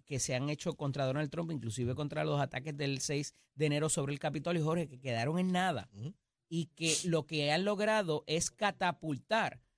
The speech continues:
Speaker 1: la figura del presidente aún más. El que no lo quería, ahora, <laughs> ¿verdad?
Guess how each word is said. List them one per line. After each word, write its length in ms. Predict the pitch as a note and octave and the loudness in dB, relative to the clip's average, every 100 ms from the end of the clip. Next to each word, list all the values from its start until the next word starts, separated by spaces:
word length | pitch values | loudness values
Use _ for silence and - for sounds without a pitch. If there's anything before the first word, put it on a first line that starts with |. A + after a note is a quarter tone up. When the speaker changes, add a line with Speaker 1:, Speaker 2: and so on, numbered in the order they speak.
| _ | _
Speaker 1:
la 160 | - D3 | -2 -2
figura 400 | F#3 D#3 D#3 F#3+ | 0 0 2 2
del 160 | F#3+ | 2
presidente 640 | F#3 F3+ - E3 F3+ F#3 E3 | 2 -2 0 0 0 0 2
aún 320 | D#3+ F3+ G3 | 2 2 2
más. 180 | F3+ C#3+ | 2 2
El 140 | C#3+ | 0
que 140 | B2+ C#3+ | 0 0
no 140 | E3+ | 2
lo 100 | A3 | 2
quería, 560 | G#3+ A3+ A#3+ F3+ D#3 D#3+ _ _ _ | 2 0 0 2 2 0 _ _ _
ahora, 600 | C#3 C#3 E3 G3 F#3+ C#3 | 2 4 4 4 0 -2
<laughs> 220 | D3+ C#3 - | -6 -6 -2
¿verdad? 440 | C#3+ C3 E3+ F#3 | -4 0 -2 -2